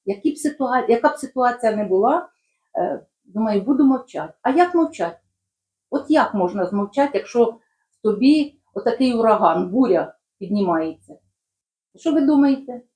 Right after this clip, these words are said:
Набрала в рот води. Реально,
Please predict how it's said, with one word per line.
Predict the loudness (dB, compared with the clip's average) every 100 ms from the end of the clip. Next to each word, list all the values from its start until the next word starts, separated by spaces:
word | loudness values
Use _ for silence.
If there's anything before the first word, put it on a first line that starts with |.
| _ _
Набрала | -12 -6 0 2 2
в | 0
рот | -2 -4 -6
води. | -10 -10 -12 -14 _ _ _ -12 -12 _ _ _ 0
Реально, | 4 6 6 4 2 -4 -10